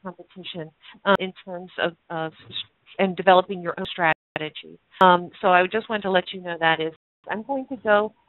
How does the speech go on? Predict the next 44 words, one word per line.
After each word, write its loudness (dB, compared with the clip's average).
through -6
this, -2
and -4
then 0
I'll 4
finish -8
up 0
with -10
Dwayne -12
and -12
Casey -12
and -10
let -6
them -10
give -8
them -12
your -18
final. -12
Um, 0
the 0
last 0
thing -6
I -6
think -10
I -2
would -10
like -4
to -20
just, -16
um, -6
uh, 0
cover 0
is, 0
um, 0
is -4
in -10
terms 0
of 4
your 0
own -6
personal -10
observations -8
and -12
patterns. -6